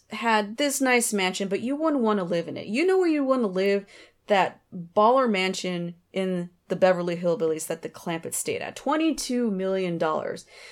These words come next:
This house was also featured in the movie The Bodyguard,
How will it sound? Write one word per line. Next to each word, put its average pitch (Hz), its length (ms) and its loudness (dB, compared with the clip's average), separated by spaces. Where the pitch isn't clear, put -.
This 277 300 0
house 240 280 0
was 226 120 0
also 220 480 2
featured 202 500 -4
in 185 80 -2
the 180 60 -2
movie 185 340 -2
The 165 140 -4
Bodyguard, 170 800 -2